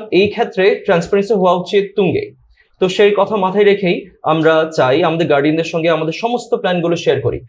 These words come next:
এবং already আমরা অনেক, আহ, প্ল্যান শেয়ার করেছি নিউজ লেটারের মাধ্যমে, যে আমরা already বাচ্চাদেরকে কোন কোন টপিকগুলো পড়ানো হয়েছে, সামনে কোন কোন টপিকগুলো পড়ানো হবে, সেগুলো আমরা নিউজ লেটার আকারে প্যারেন্টসদের কাছে পৌঁছিয়ে দিয়ে থাকি। আর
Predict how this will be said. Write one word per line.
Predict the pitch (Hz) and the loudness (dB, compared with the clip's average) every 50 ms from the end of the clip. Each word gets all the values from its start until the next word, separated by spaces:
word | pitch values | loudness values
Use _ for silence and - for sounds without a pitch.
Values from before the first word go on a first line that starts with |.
| _ _ _ 165 | _ _ _ -2
এবং | 185 220 214 | 0 2 2
already | 208 214 262 294 277 247 | 4 2 2 2 2 2
আমরা | 220 196 185 175 185 185 185 185 185 - _ _ | 2 2 2 2 2 0 0 -2 -6 -14 _ _
অনেক, | 160 170 196 208 208 - - | 0 2 2 0 -2 -4 -6
আহ, | 147 156 156 156 | -2 -2 0 -2
প্ল্যান | 151 156 175 170 175 | -2 0 0 0 0
শেয়ার | 175 - 185 180 160 | -2 0 0 -2 0
করেছি | 156 185 185 196 196 - 160 151 - - - | 2 2 2 2 0 0 -4 -6 -6 -6 0
নিউজ | 151 190 240 240 175 190 | 2 2 2 2 2 0
লেটারের | 190 175 180 170 156 156 | 0 2 2 2 2 2
মাধ্যমে, | 147 135 117 117 131 123 - - - _ _ _ _ - | 0 -2 -4 -4 -6 -8 -10 -12 -14 _ _ _ _ 0
যে | 151 | 2
আমরা | 151 151 156 160 | 2 4 4 4
already | 151 147 151 156 165 | 4 4 2 0 2
বাচ্চাদেরকে | 151 151 151 - - 151 160 156 156 | 2 0 0 0 -2 -2 -2 -2 -2
কোন | 175 202 214 214 | -2 0 0 2
কোন | 233 220 196 | 0 0 0
টপিকগুলো | 185 170 175 160 151 175 165 160 | 0 0 0 0 0 0 0 2
পড়ানো | 160 147 135 139 151 165 | 2 2 2 2 2 0
হয়েছে, | 160 185 196 202 202 - 269 320 320 - _ _ _ | 0 0 0 0 0 -2 -4 -6 -6 -12 _ _ _
সামনে | - - - 202 196 214 233 226 | -14 -4 -2 0 0 0 0 0
কোন | 220 220 208 202 | 0 0 0 0
কোন | 196 190 190 190 190 185 185 - - _ - | 0 0 0 0 -2 -6 -10 -18 -20 _ -2
টপিকগুলো | 185 175 185 180 170 185 175 | 0 0 2 2 2 0 0
পড়ানো | 180 165 156 143 139 143 | 2 2 2 2 2 0
হবে, | 135 127 127 117 - 175 240 - - - - _ _ | -2 -2 -4 -2 0 0 -2 -2 -4 -10 -20 _ _
সেগুলো | - - 202 196 214 202 | 0 0 2 2 2 2
আমরা | 196 202 196 | 2 2 2
নিউজ | 175 175 196 185 185 | 2 2 0 -2 -4
লেটার | 196 175 185 | -6 -2 0
আকারে | 180 151 151 165 175 202 | 0 0 2 2 0 0
প্যারেন্টসদের | 208 - 139 135 131 127 160 156 | 0 0 -2 -2 0 0 0 0
কাছে | 170 170 - - | 0 -2 -2 -4
পৌঁছিয়ে | - 180 156 120 - 147 131 | -2 -2 -4 -2 -2 -2 -2
দিয়ে | 120 113 104 | -2 -2 -2
থাকি। | 113 107 - - - - - _ _ _ _ _ _ _ - | -4 -10 -16 -18 -20 -20 -20 _ _ _ _ _ _ _ 2
আর | 139 147 151 151 147 151 | 4 4 6 6 6 4